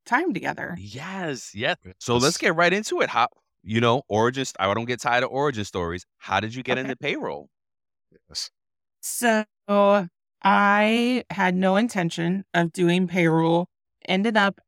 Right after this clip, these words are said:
Speaker 1: at a small company that at the time had maybe a hundred and fifty employees in my, my home state of Iowa. Um, was doing accounts payable and had gotten that process perfected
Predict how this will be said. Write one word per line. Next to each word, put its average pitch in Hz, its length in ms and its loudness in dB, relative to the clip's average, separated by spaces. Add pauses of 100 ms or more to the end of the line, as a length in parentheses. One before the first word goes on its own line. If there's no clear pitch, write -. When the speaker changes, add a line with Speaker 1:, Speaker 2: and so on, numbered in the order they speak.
Speaker 1:
at 170 460 4
a 170 460 2
small 170 760 4
company 170 720 -2
that 160 380 -2
at 156 160 -2
the 143 100 -10
time 156 440 -4
had 151 360 0
maybe 160 480 -2
a 202 100 0
hundred 190 320 0
and 202 200 0
fifty 185 280 -6
employees 165 840 -2
in 165 160 -2
my, 160 340 -2 (400)
my 190 140 2
home 196 240 0
state 180 480 0
of 180 280 0
Iowa. 165 600 -2 (680)
Um, 160 580 0
was 170 220 0
doing 196 240 2
accounts 180 380 -2
payable 170 680 -2 (460)
and 165 420 4
had 165 240 -6
gotten 185 440 0
that 165 280 2
process 170 640 -2
perfected 190 960 -6